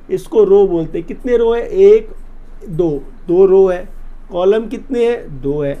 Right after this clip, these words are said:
अच्छा, मैट्रिक्स B जो है इसका order देखिए क्या है, इसमें रो कितने हैं? दो है। रो कितने हैं? दो है। कॉलम कितने हैं? वन है। कॉलम कितने हैं? वन है। ये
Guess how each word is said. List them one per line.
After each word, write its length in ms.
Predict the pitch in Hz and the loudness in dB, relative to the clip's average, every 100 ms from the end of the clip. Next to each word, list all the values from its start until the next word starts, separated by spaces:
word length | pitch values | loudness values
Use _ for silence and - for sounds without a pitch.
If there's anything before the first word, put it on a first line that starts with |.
| - | -12
अच्छा, 380 | - 117 - 117 - - - - - | -12 -12 -12 -12 -14 -16 -18 -20 -12
मैट्रिक्स 520 | 156 190 208 311 - 165 | -2 -2 -2 -6 -10 -8
B 260 | 170 254 | -4 -4
जो 140 | 240 196 | 0 0
है 160 | 175 - 190 | 0 -2 -10
इसका 240 | - 320 | -10 -12
order 420 | 170 208 208 220 | -8 -4 -4 -4
देखिए 340 | 214 220 214 214 | -6 -10 -10 -10
क्या 200 | 214 202 | -8 -8
है, 140 | 202 - - - - | -10 -18 -20 -16 -12
इसमें 300 | 196 - 311 | -12 -10 -10
रो 260 | 160 190 220 | -4 -2 -2
कितने 440 | 226 - 254 226 | -8 -10 -4 -2
हैं? 360 | 226 - 156 127 | -4 -10 -12 -8
दो 200 | 151 165 | -4 -4
है। 380 | 156 160 - - - - - | -6 -10 -14 -14 -14 -14 -12
रो 220 | 143 190 | -4 -2
कितने 400 | 202 214 - 226 | -2 -8 -8 0
हैं? 320 | 220 226 156 127 | 0 0 -8 -8
दो 200 | 156 156 | -6 -6
है। 100 | 143 - - | -6 -8 -8
कॉलम 320 | 175 196 226 | -4 -2 -2
कितने 380 | 220 277 277 233 | -8 -10 -4 -2
हैं? 180 | 226 240 131 | -2 -2 -10
वन 260 | 120 143 160 | -10 -10 -10
है। 100 | 151 - - | -10 -14 -16
कॉलम 300 | 156 165 196 | -12 -10 -10
कितने 340 | 202 - 214 208 | -12 -14 -8 -8
हैं? 120 | 214 143 120 | -8 -14 -12
वन 240 | 139 147 | -12 -12
है। 120 | 143 147 - - - - - | -14 -16 -20 -20 -20 -18 -10
ये 100 | 240 | -10